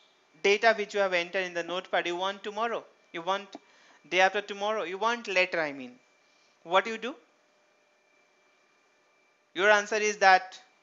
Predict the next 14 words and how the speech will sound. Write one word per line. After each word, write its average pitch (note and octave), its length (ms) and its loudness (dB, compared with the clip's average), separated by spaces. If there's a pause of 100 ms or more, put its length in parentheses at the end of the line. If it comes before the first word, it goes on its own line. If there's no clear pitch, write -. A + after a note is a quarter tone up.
(560)
I D#3 120 0
have D#3 260 0
to F#3 80 -10
save, G3+ 300 -8
right? F#3 260 -8
So E3 160 -10
that D#3+ 160 0
I D#3 100 0
can D3+ 180 -10
get E3 200 -6
tomorrow. D#3+ 400 -8 (1500)
So F#3 340 -6 (200)
saving D4 580 -2 (880)
this - 500 -6